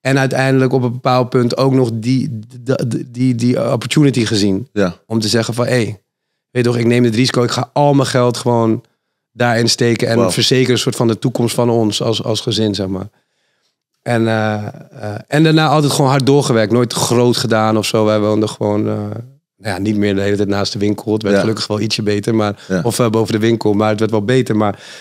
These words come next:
Speaker 1: eh, ik heb heel erg geleerd van nooit een euro lenen van iemand. Eh, nooit, eh,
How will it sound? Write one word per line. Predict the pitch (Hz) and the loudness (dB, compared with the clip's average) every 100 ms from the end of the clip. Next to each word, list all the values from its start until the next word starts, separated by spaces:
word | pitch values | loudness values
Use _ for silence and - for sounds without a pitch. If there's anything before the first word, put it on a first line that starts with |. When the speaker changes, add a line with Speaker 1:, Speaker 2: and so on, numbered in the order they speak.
| - - | -20 -14
Speaker 1:
eh, | 110 110 110 110 117 | -6 -4 -2 -2 -4
ik | - | -4
heb | 123 | 0
heel | 131 151 | 4 4
erg | 123 | 4
geleerd | 123 127 135 - | 2 4 2 0
van | 117 117 | 2 4
nooit | 135 135 131 | 4 2 2
een | 117 113 | 0 2
euro | 127 120 | 2 4
lenen | 117 131 127 120 | 4 4 2 2
van | 117 | 2
iemand. | 117 117 113 143 _ _ _ _ _ _ - _ _ _ _ _ | 2 2 0 -4 _ _ _ _ _ _ -20 _ _ _ _ _
Eh, | - 117 110 110 | -8 -4 -2 0
nooit, | 113 123 123 117 | 2 4 2 0
eh, | 123 117 113 107 | 0 2 2 2